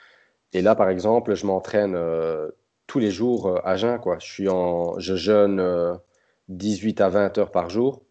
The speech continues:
Donc, en fait, mes, je mange deux repas. Mes deux repas sont,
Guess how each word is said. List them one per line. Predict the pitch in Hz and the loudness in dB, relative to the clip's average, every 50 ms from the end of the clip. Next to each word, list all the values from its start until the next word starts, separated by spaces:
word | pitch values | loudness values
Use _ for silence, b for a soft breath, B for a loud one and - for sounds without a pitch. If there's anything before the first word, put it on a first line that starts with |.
| _ _ - | _ _ -10
Donc, | 98 - - - - | -10 -10 -10 -8 -6
en | 95 | -4
fait, | - 113 107 | 0 0 2
mes, | 107 104 101 - | 4 2 2 2
je | - - - | -2 -4 -2
mange | 101 98 95 92 82 | 0 0 0 0 0
deux | 87 113 113 113 | 0 2 2 4
repas. | 95 104 101 101 110 107 110 110 107 - - - | 4 2 0 2 2 0 0 0 -4 -8 -12 -8
Mes | 98 98 | -6 -6
deux | 90 87 104 107 110 | -6 -2 -2 0 0
repas | 95 101 101 - - 110 110 | 2 0 0 2 2 2 2
sont, | 110 - - - 101 95 95 95 92 92 92 92 90 90 | 0 -2 -6 -4 -4 -2 -2 -2 -2 -2 -4 -4 -4 -6